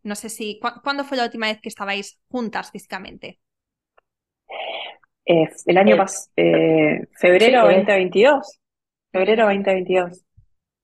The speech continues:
Speaker 3: Eh, no, después hicimos una exposición juntas, ¿no? Eh, con
Speaker 2: Ah,
Speaker 3: Alice,
Speaker 2: la Expo
Speaker 3: a
Speaker 2: Mamá,
Speaker 3: fin de
Speaker 2: que fue
Speaker 3: año.
Speaker 2: así como, sí, en
Speaker 3: Hicimos,
Speaker 2: septiembre,
Speaker 3: sí.
Speaker 2: en septiembre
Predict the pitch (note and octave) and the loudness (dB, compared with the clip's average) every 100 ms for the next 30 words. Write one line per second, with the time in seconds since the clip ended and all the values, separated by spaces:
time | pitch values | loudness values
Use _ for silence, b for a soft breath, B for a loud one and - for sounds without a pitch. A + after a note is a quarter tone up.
0 | _ _ - F#3+ F#3 F3 F3 E3 D#3+ - | _ _ 4 6 8 8 6 4 0 -4
1 | - - A3 B3+ A3 C4 C4 B3+ A3 - | -14 -2 4 4 4 4 4 4 2 2
2 | F#3+ F3+ - D#4 - F3 D#3+ D3+ G3 A#4 | -2 -2 -2 -2 0 -2 0 0 -2 -2
3 | - _ _ _ _ _ _ - D#3+ - | -10 _ _ _ _ _ _ -4 -2 4
4 | E3+ F#4+ G#4 A#3 G3+ A#3 - - A#3 G#3 | 6 6 6 4 2 2 0 0 2 2
5 | A3 A3 A3+ B3+ C4 G#3 G3 - G#3 G#3 | 4 4 6 4 4 4 2 0 -2 2
6 | G3+ F#3+ F3 - G3+ - G#3 F#3+ F3+ - | 2 2 0 -6 -10 0 2 4 0 -2
7 | F3 F3 F#3 G#3+ A3 G3 F3+ G#3 D#3+ E3+ | -4 0 0 2 2 2 4 2 2 -4
8 | F3 F3 A3 A3+ G#3 G3+ | -6 -2 0 4 4 2